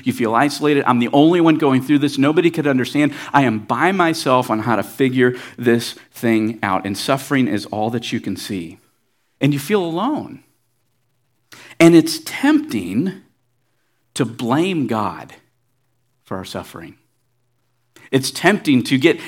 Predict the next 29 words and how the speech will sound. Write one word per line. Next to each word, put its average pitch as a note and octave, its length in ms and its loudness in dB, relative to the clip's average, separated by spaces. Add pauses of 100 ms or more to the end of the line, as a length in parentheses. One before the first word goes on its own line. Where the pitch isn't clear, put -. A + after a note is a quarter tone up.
angry C#3+ 640 6 (140)
with C3 240 4
God G#2+ 400 4 (140)
because C3+ 280 4
of B2+ 100 2
our A#2+ 120 6
suffering. A#2+ 520 0 (200)
It's D#3 260 4
tempting B2+ 720 -2
and B2 200 0
easy C3 480 -2
to A#2 140 -10
forget C#3 560 -4 (260)
all D3+ 340 -2
that C3 360 -2
God C3 360 0
has A2 380 -4
already C3+ 840 0
done A#2 800 0 (800)
for B2 360 -2
you D3 560 -8 (280)
and G#2 140 -6
in A#2 300 -2
you E2+ 480 -14 (580)
when G#2 220 -4
you're A2 120 -2
in G#2 60 -2
the G2+ 60 -6
midst - 600 -10